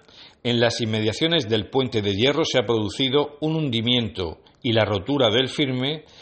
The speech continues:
motivados probablemente por las filtraciones de agua de los últimos episodios de lluvias. Para su reparación es necesario cortar esta vía al tráfico desde el dieciocho de agosto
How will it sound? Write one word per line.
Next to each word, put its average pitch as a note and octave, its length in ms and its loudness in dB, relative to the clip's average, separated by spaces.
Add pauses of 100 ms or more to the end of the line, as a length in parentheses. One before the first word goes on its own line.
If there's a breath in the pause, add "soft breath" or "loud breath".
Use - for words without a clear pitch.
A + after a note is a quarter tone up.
(180 loud breath)
motivados A#2+ 720 2
probablemente C3+ 800 -2
por A#2 160 -4
las G2 220 -2
filtraciones C#3 960 -4
de G2+ 240 0
agua D3 480 2 (260 soft breath)
de A2 160 -2
los A2 220 0
últimos D3 400 -4
episodios A#2 560 0
de F2+ 100 -2
lluvias. D#2+ 600 -8 (840 loud breath)
Para A#2 220 2
su D#3+ 140 0
reparación D3+ 540 4
es D3+ 180 -2
necesario B2+ 560 -2
cortar A#2 500 2
esta A#2+ 300 -2
vía A2 320 2
al F#2 160 -4
tráfico D3 500 -2
desde G#2+ 400 0
el G2+ 140 -4
dieciocho A2+ 560 -2
de A#2 120 2
agosto D3 540 -2